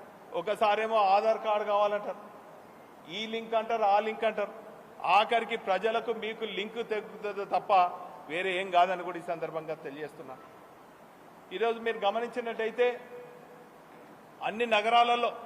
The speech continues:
ప్రత్యేకించి హైదరాబాద్ తర్వాత వరంగల్ నగరంలో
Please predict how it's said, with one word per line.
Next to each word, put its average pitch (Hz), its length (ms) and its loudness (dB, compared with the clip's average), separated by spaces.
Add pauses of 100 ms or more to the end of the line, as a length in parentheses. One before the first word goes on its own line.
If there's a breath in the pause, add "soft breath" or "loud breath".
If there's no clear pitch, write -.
(680)
ప్రత్యేకించి 233 640 -2 (120)
హైదరాబాద్ 233 520 2 (100)
తర్వాత 233 320 4 (2750)
వరంగల్ 233 440 0
నగరంలో 233 360 2